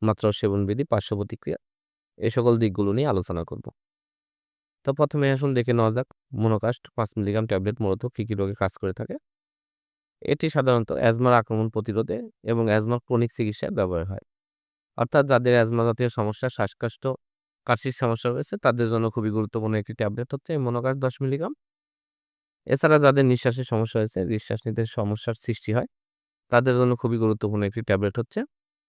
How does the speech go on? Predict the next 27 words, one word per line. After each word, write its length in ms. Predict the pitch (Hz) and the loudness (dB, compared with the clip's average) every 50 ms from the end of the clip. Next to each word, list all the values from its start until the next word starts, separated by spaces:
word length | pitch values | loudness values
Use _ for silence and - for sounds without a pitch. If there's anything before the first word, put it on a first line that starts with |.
| _ _ - | _ _ 0
এই 120 | - 110 110 107 | 2 4 4 4
মনোকাস্ট 420 | 104 101 98 - 131 180 - - - - _ _ | 4 4 2 2 0 -2 -4 -8 -20 -20 _ _
পাঁচ 140 | - 98 92 - - | -6 -4 -4 -2 -2
মিলিগ্রাম 320 | 104 95 98 92 101 95 98 | -2 0 0 0 -2 -2 0
ট্যাবলেট। 320 | - 101 113 160 247 - _ - - | 0 0 0 0 -4 -4 _ -14 -12
এছাড়া 280 | - 110 - 117 117 | -8 -4 0 0 2
ব্যায়ামজনিত 520 | 117 117 117 113 113 113 110 110 107 101 110 | 2 4 4 4 4 4 2 2 0 0 -2
শ্বাসনালী 480 | 107 - - 104 - - 107 104 107 - - | -4 -4 -4 -6 -4 -2 -2 -2 -2 -2 -2
সংকোচন 400 | 104 101 95 104 101 - 120 110 | -4 -2 -2 -4 -4 -4 -2 -2
এবং 160 | 104 101 107 107 | -2 -2 -2 -4
প্রতিরোধে 440 | - 104 110 - 101 104 113 147 233 302 _ _ _ _ _ _ _ _ _ _ _ _ _ _ - | -6 -6 -4 -2 0 0 0 0 -2 -6 _ _ _ _ _ _ _ _ _ _ _ _ _ _ 0
মনোকাস্ট 420 | 113 110 107 101 - 127 135 - _ | 2 2 2 4 2 0 0 0 _
পাঁচ 160 | - 113 107 - - | -2 -2 -2 0 -2
মিলিগ্রাম 300 | 113 104 104 104 117 127 | -2 0 0 0 0 0
ট্যাবলেটটি 420 | - 110 98 98 104 110 - - 120 | 2 0 0 0 0 -4 -4 -4 -4
অত্যন্ত 340 | 117 117 123 - 117 117 - - 294 _ _ _ _ _ _ _ _ _ _ _ - - | -4 -4 -2 -4 -4 -4 -4 -6 -10 _ _ _ _ _ _ _ _ _ _ _ -4 2
জনপ্রিয় 480 | 117 120 117 110 101 - - 110 143 - - | 4 6 6 4 2 0 -2 -2 -2 -2 -4
এবং 140 | 127 120 123 | -4 -4 -2
ভালো 180 | 107 101 107 104 | -2 0 -2 -2
কাজ 140 | 95 95 87 - | -2 -4 -6 -6
করে 160 | - 80 76 | -10 -14 -14
থাকে। 220 | - - - - 117 - _ _ _ _ _ _ _ _ _ _ _ _ _ _ _ _ _ _ _ _ _ _ _ - - | -14 -16 -18 -18 -18 -20 _ _ _ _ _ _ _ _ _ _ _ _ _ _ _ _ _ _ _ _ _ _ _ -6 -4
এছাড়া 300 | 151 160 - 156 127 127 | -2 0 2 4 6 6
এটি 200 | 131 127 123 131 131 | 4 4 2 0 2
অ্যালার্জিক 380 | 139 135 123 123 120 120 127 120 | 2 2 2 2 2 2 2 4
রাইনাইটিসের 580 | 120 113 110 110 110 110 104 123 117 113 127 123 | 4 4 4 4 2 0 0 -2 -2 0 0 -2
উপসর্গ 380 | 117 110 110 - - 120 107 | 0 -2 -4 -6 -4 -4 0